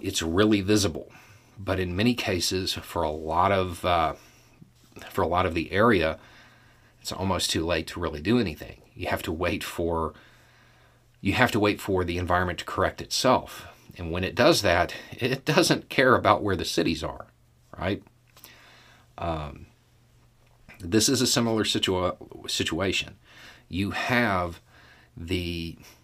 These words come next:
the people telling you, "This is going to be an issue. It's gonna be a problem. We have to start working now to stop it." The question is, do we have the will? Do we have the will to actually work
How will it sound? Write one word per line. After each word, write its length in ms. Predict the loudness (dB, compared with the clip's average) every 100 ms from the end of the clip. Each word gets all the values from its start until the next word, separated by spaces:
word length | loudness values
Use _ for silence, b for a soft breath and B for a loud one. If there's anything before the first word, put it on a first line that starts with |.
| B _
the 100 | -8
people 260 | -2 -2 -2
telling 280 | 0 0 -2
you, 160 | -6 -8
"This 360 | -4 0 0
is 160 | 0 -2
going 380 | -2 -2 -2 -6
to 100 | -6
be 260 | -6 -6
an 160 | -6 -6
issue. 360 | -2 -2 -4 -12 _ _ _ _ _ _ _ -10
It's 100 | -6
gonna 300 | -2 0 0
be 120 | -2
a 60 |
problem. 540 | -2 2 2 2 -6 -18 B B B B
We 140 | -6
have 200 | -2 -2
to 100 | 0
start 200 | 0 0
working 320 | 0 -4 -6
now 360 | -2 2 2 -2 _
to 100 | -8
stop 360 | -2 2 2 0
it." 180 | -14 -18 b b b b b b b b b b b b _ _ _ _ _
The 100 | -2
question 420 | 6 6 6 4
is, 140 | 4 2
do 100 | 0
we 100 | 0
have 180 | -2 -2
the 80 |
will? 400 | -2 -4 -8 -16 -20 b b b b b b b b b b b b -6
Do 100 | -4
we 140 | -4
have 260 | -2 0 0
the 80 | 0
will 260 | 0 -2
to 180 | -4 -6
actually 380 | -4 -4 -4 -4
work 500 | 4 6 6 2